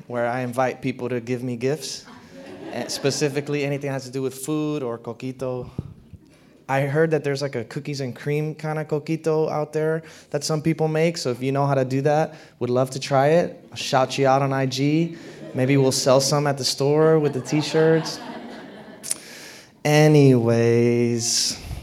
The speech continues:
<sighs> I wanna talk to you guys today about living a life of purpose.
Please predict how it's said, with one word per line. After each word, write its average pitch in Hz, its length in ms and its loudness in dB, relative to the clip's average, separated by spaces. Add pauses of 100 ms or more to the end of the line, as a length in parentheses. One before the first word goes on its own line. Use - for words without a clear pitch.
(1400)
<sighs> - 100 -6
I 143 800 2
wanna 185 160 0
talk 165 280 -2
to 165 60 -2
you 151 60 0
guys 135 260 2
today 135 220 0
about 120 260 -2
living 156 640 0 (320)
a 127 60 -4
life 127 320 0
of 117 160 -12
purpose. - 680 -6